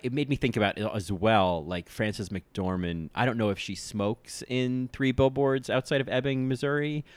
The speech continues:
but she looks like a character who smokes. And I thought this was, this was the year of, like, grizzled women winning Oscars.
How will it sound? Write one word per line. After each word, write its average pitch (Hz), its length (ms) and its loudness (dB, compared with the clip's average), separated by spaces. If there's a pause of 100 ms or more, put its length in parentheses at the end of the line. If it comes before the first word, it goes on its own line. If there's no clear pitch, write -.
(320)
but 117 280 4
she 113 220 -4
looks 127 260 4
like 95 100 -4
a 90 60 0
character 82 440 -2
who 87 100 -4
smokes. - 760 -6
And 101 160 -4
I 98 60 -4
thought 101 300 0
this - 260 0
was, 131 160 -6 (480)
this 147 340 0
was 185 180 2
the 160 100 2
year 120 420 4
of, 92 260 0
like, 90 300 -8
grizzled 185 340 2
women 120 420 0 (200)
winning 110 380 2
Oscars. 78 760 -8